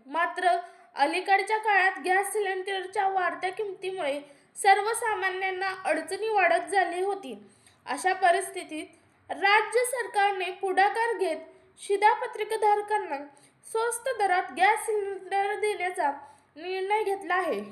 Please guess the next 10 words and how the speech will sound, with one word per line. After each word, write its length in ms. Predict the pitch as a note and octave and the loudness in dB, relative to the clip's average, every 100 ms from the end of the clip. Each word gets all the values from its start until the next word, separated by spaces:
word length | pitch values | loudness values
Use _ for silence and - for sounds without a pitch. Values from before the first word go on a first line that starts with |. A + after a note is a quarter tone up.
| - _ - | -18 _ 4
त्यासाठी 520 | G4 A4+ A#4+ A#4 G4 G4 - _ _ - | 4 4 0 0 -2 -4 -18 _ _ 0
तुम्हाला 460 | A4 G#4+ A4+ B4+ B4+ | 0 4 4 4 2
हा 200 | A4 A#4 A#4 | 2 2 2
अर्ज 220 | G#4 G#4+ | 2 0
भरून 360 | G4+ F#4+ G4+ G#4 | 2 0 -2 2
द्यावा 280 | F#4+ F4+ | 4 4
लागणार 360 | F#4+ G4 F4+ F4+ | 2 0 -2 -2
आहे. 280 | G4 F4 A#3+ - _ _ _ | -2 -2 -8 -12 _ _ _
त्यामुळे 420 | F4+ F#4+ G4 G4 G4 | 0 0 2 0 2
बघा, 320 | G4 E4+ D4+ | 0 2 2